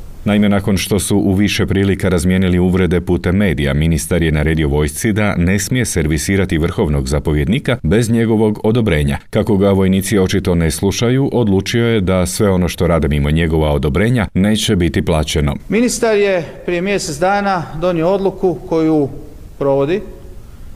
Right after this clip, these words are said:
Speaker 2: prema kojem hrvatski vojnici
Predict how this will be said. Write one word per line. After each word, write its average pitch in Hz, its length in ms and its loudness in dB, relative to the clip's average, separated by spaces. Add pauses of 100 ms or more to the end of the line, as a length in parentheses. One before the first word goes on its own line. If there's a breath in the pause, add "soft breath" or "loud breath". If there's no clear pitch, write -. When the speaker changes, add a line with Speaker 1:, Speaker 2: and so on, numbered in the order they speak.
Speaker 2:
prema 160 300 0
kojem 180 540 0 (460)
hrvatski 196 420 -2
vojnici 151 580 -4